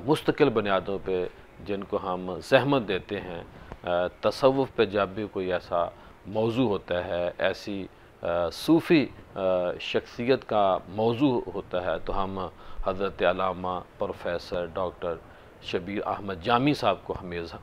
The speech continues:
हमेशा ज़हमत देते हैं। आपका मिनहाजुल कुरान से ताल्लुक़ है, वहाँ पढ़ाते हैं। अल्लामा साहब, डॉक्टर साहब, आपकी आमद का बहुत शुक्रिया।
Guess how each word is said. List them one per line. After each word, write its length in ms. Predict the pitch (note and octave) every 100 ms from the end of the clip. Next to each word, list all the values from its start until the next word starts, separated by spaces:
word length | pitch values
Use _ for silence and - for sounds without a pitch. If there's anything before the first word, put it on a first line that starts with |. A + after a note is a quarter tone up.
| -
हमेशा 500 | G#2+ A2+ - C#3+ F#2+ - - - - - -
ज़हमत 480 | F2+ G2 A#2 B2+ A2+
देते 320 | A#2+ - A#2+
हैं। 240 | A2 A2+ - - - -
आपका 760 | E2+ F#2 - - F#2+ F#2 F#2 F2+
मिनहाजुल 460 | F#2+ F#2+ F2 F2+
कुरान 360 | - F2+ F#2+ F#2+
से 140 | G2+
ताल्लुक़ 440 | F#2 F#2 G2 G2+ F#2
है, 180 | F#2+ - - G2
वहाँ 200 | F#2 F#2 -
पढ़ाते 400 | F2+ G2 - G#2+
हैं। 300 | F#2+ F2 F2+ - - - -
अल्लामा 280 | G2 G2 G2
साहब, 380 | - F#2+ F2
डॉक्टर 220 | F#2 F#2 -
साहब, 180 | F2+
आपकी 280 | E2+ - -
आमद 240 | F2 E2+ E2
का 160 | F#2+
बहुत 240 | F#2 F2+ F2
शुक्रिया। 460 | - - - -